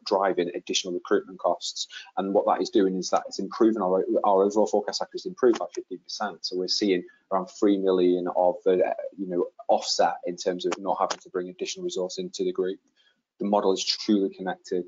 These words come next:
with finance. So when they see a change, they can tell us and we can flow that instantaneously through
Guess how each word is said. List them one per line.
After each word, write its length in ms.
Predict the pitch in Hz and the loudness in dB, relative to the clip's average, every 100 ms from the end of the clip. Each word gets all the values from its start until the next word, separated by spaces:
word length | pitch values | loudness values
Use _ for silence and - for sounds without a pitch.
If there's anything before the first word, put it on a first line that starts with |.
| - | -6
with 160 | - 180 98 | -4 -4 -2
finance. 760 | 92 90 - - - - - | -2 -4 -8 -8 -8 -8 -12
So 180 | - 208 | -4 0
when 220 | 196 202 - - | 2 0 -4 -2
they 120 | 98 | 0
see 200 | 95 101 | 2 2
a 40 | 95 | 2
change, 380 | - 95 92 | 0 -4 -4
they 140 | 95 90 | -2 -2
can 100 | 92 | -2
tell 240 | 98 95 | -2 -2
us 80 | 92 | -2
and 100 | 92 | -6
we 60 | 92 | -8
can 120 | 92 | -4
flow 200 | - 92 | 2 2
that 120 | 90 | 2
instantaneously 640 | 190 95 90 92 92 - 90 | -6 -12 -8 -8 -8 -12 -10
through 360 | - 92 90 | -4 -2 -2